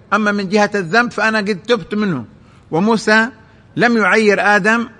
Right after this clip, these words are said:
بذنب لأنه قد تاب منه وقبل الله توبته، وقبل الله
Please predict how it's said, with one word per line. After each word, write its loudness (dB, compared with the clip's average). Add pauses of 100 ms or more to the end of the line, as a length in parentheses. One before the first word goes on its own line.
(420)
بذنب 0
لأنه -2
قد -2
تاب 2
منه 0
وقبل 0
الله 2 (640)
توبته، -2 (240)
وقبل -6
الله -4